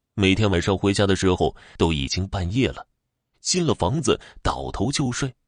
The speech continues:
什么也没管。直到一个月后的一个晚上，赵明亮和同事们庆祝完回家，喝得醉醺醺的，走到五楼通往六楼的楼梯口时，突然想到了宋师傅最后的话，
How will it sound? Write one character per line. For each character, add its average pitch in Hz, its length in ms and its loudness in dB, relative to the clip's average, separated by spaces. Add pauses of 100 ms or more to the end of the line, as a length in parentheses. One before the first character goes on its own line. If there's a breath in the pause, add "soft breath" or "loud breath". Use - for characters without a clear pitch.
(120)
什 - 220 0
么 165 120 -2
也 98 60 -4
没 120 160 -2
管。 - 220 -10 (800 soft breath)
直 185 200 2
到 185 140 0
一 170 120 -4
个 175 120 0
月 160 180 4
后 123 240 2
的 104 60 0
一 151 120 0
个 117 120 0 (100)
晚 50 320 -2
上， 123 240 0 (340 loud breath)
赵 80 260 4
明 85 180 2
亮 85 200 4
和 90 140 -2
同 98 260 -4
事 107 200 -2
们 82 180 0
庆 107 340 0
祝 80 200 0
完 78 140 0
回 73 260 -2
家， 95 200 -2 (300 loud breath)
喝 87 240 0
得 69 120 -2
醉 71 200 -2
醺 87 180 -2
醺 104 240 0
的， 90 180 -4 (360 soft breath)
走 73 260 2
到 80 140 2
五 73 400 -4
楼 76 300 2
通 135 400 -4
往 82 260 0
六 101 300 2
楼 90 200 0
的 107 80 0
楼 110 300 0
梯 170 180 -4
口 90 300 4
时， 95 340 2 (280 loud breath)
突 196 240 0
然 165 140 -2
想 71 440 -2
到 95 160 0
了 87 120 4
宋 92 220 0
师 95 200 -2
傅 98 120 0
最 147 340 -4
后 131 220 2
的 85 140 4
话， - 180 2